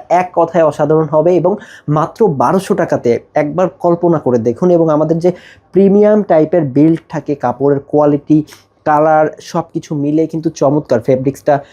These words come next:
পিওর কটনের ভিতরে পাচ্ছেন, একেবারেই পিওর কটনের ভিতর আরামদায়ক, বেশ সুন্দর স্টাইলিস্ট এই ড্রেসগুলো কিন্তু আমাদের থেকে আপনারা পাচ্ছেন এত কম দামে।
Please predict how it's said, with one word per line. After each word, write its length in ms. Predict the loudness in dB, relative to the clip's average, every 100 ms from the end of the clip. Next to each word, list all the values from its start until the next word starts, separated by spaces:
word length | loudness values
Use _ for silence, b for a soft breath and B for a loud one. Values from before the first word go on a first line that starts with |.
| B _
পিওর 260 | 2 2 2
কটনের 420 | -2 0 0 0
ভিতরে 300 | 0 -2 -2
পাচ্ছেন, 420 | -2 -4 -4 -6
একেবারেই 460 | -4 -4 -4 -2 -2
পিওর 260 | 0 0 0
কটনের 400 | -2 -2 -4 -4
ভিতর 220 | -2 -2
আরামদায়ক, 640 | -2 -4 -2 0 2 0 -2 B B _
বেশ 220 | -2 -2 -2 -14 b b -12
সুন্দর 500 | -2 2 4 4 2 0 -4
স্টাইলিস্ট 680 | -16 -6 0 2 2 0 -2
এই 120 | -4
ড্রেসগুলো 460 | 0 0 0 0 0
কিন্তু 260 | 0 0 0
আমাদের 280 | 2 0 -2
থেকে 200 | -2 -2
আপনারা 300 | 0 0 0
পাচ্ছেন 600 | -2 -4 -8 -4 -2 -2
এত 280 | -4 -8 -2
কম 380 | -2 2 0 2
দামে। 320 | 0 2 2